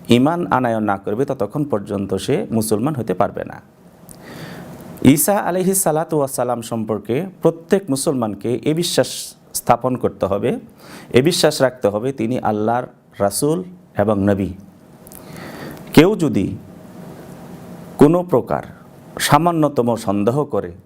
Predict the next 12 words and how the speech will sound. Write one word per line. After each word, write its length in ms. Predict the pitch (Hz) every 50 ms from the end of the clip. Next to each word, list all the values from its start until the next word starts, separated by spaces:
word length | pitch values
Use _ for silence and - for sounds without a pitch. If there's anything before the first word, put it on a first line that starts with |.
| _ _ _ -
তাহলে 420 | - 104 101 110 120 127 131 113 113 - - - - -
সে 300 | - - 107 120 165 180 - - - -
মুসলমান 380 | 113 110 - 107 107 147 151 123
হতে 180 | 104 - -
পারবে 300 | - - 104 95 - -
না, 120 | - - - - - - - - - - - - - - - - - -
তার 160 | 117 117 120 - -
ঈমান 280 | 117 113 117 120 151 165
থাকবে 320 | - 127 104 92 90 85
না। 120 | - - - - - - - - - - - - - - - - - - - - - - - -
তো 80 | - -
আমাদেরকে 680 | - 131 143 165 180 202 180 180 - 110 98 - 151